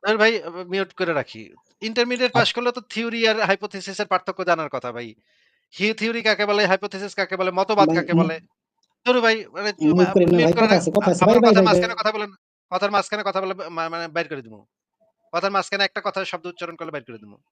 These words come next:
Speaker 1: ফারাজ ভাই, এই ইন্টারমিডিয়েট পাস করলেও তো এটা জানার কথা যে থিওরি কাকে বলে, হাইপোথিসিস কাকে বলে, মতবাদ কাকে বলে।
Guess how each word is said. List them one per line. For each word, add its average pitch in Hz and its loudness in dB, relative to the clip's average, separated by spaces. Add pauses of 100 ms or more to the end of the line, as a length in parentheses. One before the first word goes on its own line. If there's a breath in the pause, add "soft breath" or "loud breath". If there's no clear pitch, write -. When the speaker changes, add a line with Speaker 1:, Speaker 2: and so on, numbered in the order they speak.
(880)
Speaker 1:
ফারাজ 220 2
ভাই, 220 0
এই 180 -10
ইন্টারমিডিয়েট 262 -6
পাস 233 -2
করলেও 254 -4
তো 254 -6
এটা 226 -6
জানার 175 0
কথা 139 -8
যে 139 -12
থিওরি 185 -8
কাকে 175 -4
বলে, 160 -2
হাইপোথিসিস 151 -10
কাকে 147 -6
বলে, 143 -6
মতবাদ 156 -2
কাকে 143 -10
বলে। 135 -8